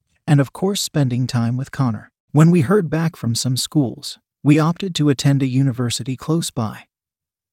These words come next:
which would make it easier for us to go home on the weekends and see our friends and families. During my first semester, I lived in a dormitory,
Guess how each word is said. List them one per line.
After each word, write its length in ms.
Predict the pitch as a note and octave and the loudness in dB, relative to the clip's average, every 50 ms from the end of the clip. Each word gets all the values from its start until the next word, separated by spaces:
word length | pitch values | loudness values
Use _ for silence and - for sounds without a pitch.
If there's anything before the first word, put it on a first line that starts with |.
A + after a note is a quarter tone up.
| _ | _
which 220 | - C#3+ C#3 - - | 2 2 2 2 2
would 140 | C#3 B2 B2+ | -2 0 2
make 200 | C#3+ F3+ F3 - | 0 0 0 -2
it 120 | F3+ F3 | -4 -4
easier 340 | F3+ E3 C#3+ B2 A#2 A2+ A2+ | -4 -4 -2 -2 -4 -4 -4
for 180 | - - B2 | -4 -4 -4
us 160 | A#2+ B2+ - - | -4 -4 -4 -6
to 100 | - C3 | -6 -4
go 160 | C3 C3+ C3+ | -2 -2 -2
home 260 | A2 C3 D3 C#3+ C#3 | 0 0 0 0 0
on 120 | C3 A#2+ A2 | -2 -2 -2
the 60 | A2 | -4
weekends 560 | G#2+ C#3+ F3 E3 - A#2 G#2+ B2 B2 - - | -4 -4 -6 -6 -6 -8 -10 -10 -10 -8 -6
and 140 | B2+ B2+ A#2 | -4 -4 -4
see 220 | - - B2 A#2+ | -4 -4 -4 -4
our 120 | A#2 B2 A#2 | -4 -4 -6
friends 460 | - - C3+ C3+ C#3 D3 D3 C#3+ - | -6 -6 -4 -4 -2 -2 -4 -4 -6
and 160 | C#3 C#3 C3 | -6 -8 -8
families. 640 | - D#3+ D#3+ C#3+ A2+ G2+ - A#2+ B2 - - - _ _ _ - A#2+ | -6 -4 -4 -4 -4 -6 -8 -12 -14 -14 -16 -16 _ _ _ -4 2
During 280 | C3 D3+ E3+ F3+ E3 | 4 6 6 8 8
my 160 | D3 C3 B2 | 6 6 4
first 360 | - - - F#3 G#3+ - - - | 2 0 -2 -2 -2 -2 -2 -2
semester, 640 | - D#3+ C#3+ C3 A2+ - - - G2+ G#2+ G#2+ - _ _ _ _ - | 0 2 2 2 0 0 -2 -6 -8 -12 -14 -16 _ _ _ _ 0
I 140 | C#3 C#3 C#3 | 2 2 4
lived 300 | C#3 E3 F3+ D#3+ D3+ D3 | 4 4 2 2 2 2
in 80 | C3 C3+ | 2 2
a 40 | |
dormitory, 840 | A#2+ A#2+ C3+ D3 G3 F3 D#3+ C3 - - A2 - - - - _ | 2 2 0 2 2 2 2 0 0 -4 -6 -8 -10 -14 -20 _